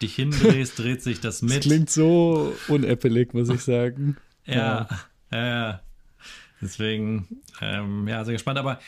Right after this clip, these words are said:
Speaker 1: ich meine, im März, April wird ja sowieso in dem Sinne spannend, dass I O S sechsundzwanzig Punkt vier dann das neue Siri finally
Speaker 2: Mm.
Speaker 1: bringt. Ich glaub, das ist mit das Spannendste auf
Speaker 2: Mhm.
Speaker 1: jeden Fall, was da kommt. Ob die,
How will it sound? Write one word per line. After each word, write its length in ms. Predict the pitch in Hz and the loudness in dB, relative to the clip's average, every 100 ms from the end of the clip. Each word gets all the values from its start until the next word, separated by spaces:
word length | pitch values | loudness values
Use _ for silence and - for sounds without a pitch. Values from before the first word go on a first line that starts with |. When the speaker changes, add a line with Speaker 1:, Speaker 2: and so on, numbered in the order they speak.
| - - | -20 -18
Speaker 1:
ich 80 | - | -6
meine, 160 | 139 147 | -2 0
im 80 | 143 | 0
März, 200 | 151 156 | 0 -2
April 340 | 143 - 156 | -4 -2 0
wird 120 | 151 | 0
ja 80 | 147 | 0
sowieso 540 | 131 139 131 147 147 - - | 0 0 0 -2 -4 -10 -2
in 200 | 127 120 | 0 2
dem 260 | 147 165 | 0 0
Sinne 300 | 139 151 147 | -2 -4 -4
spannend, 480 | - 139 135 139 127 | -4 -4 -4 -4 -4
dass 340 | 123 - - - | -4 -6 -12 -10
I 40 | 131 | -4
O 80 | 127 | -4
S 140 | 117 | -4
sechsundzwanzig 580 | 123 120 120 123 113 - | -6 -4 -4 -4 -4 -4
Punkt 180 | 120 - | -4 -2
vier 380 | 135 135 135 | -4 -2 -2
dann 260 | - 123 120 | -4 -4 -2
das 160 | 120 110 | -2 0
neue 400 | 120 113 107 101 | 0 0 -2 -2
Siri 380 | 110 131 143 | -2 -2 -2
finally 460 | 139 135 139 139 139 | -4 -4 -4 0 2
Speaker 2:
Mm. 40 | |
Speaker 1:
bringt. 420 | 190 262 277 101 85 _ | 4 6 4 2 -2 _
Ich 100 | - | -6
glaub, 140 | 131 | -4
das 220 | 127 123 131 | -2 -4 -4
ist 200 | - - - - - _ | -6 -10 -20 -20 -20 _
mit 360 | - 127 143 - | -2 -2 -2 -6
das 180 | 123 - - | -8 -8 -10
Spannendste 800 | - 135 131 160 - 170 131 | -8 -4 -2 -2 -2 0 4
auf 100 | 120 | 4
Speaker 2:
Mhm. 60 | 113 | 6
Speaker 1:
jeden 180 | 139 156 | 6 4
Fall, 280 | 156 147 143 | 0 -2 -2
was 200 | 139 - | -4 -4
da 160 | 147 | -6
kommt. 460 | 151 165 175 208 - _ | -2 -2 -2 -4 -12 _
Ob 260 | - 120 - | -10 -10 -4
die, 260 | 127 120 | -2 -2